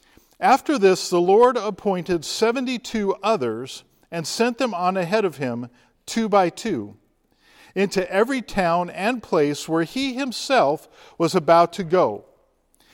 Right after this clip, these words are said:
And he said to them, 'The harvest is plentiful, but the laborers are few.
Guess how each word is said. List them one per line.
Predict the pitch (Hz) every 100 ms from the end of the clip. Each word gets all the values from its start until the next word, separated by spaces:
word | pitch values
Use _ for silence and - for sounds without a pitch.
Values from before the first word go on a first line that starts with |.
| _ _ _ -
And | 185
he | 208
said | - 247 240
to | 233
them, | 196 151 151 143 -
'The | 156 170
harvest | - 240 294 294 277 -
is | 226
plentiful, | - - 262 254 165 - 113 123 - _ _ _ -
but | 185 190
the | 190
laborers | 208 262 214 202 175 -
are | 196
few. | - 262 226 110 104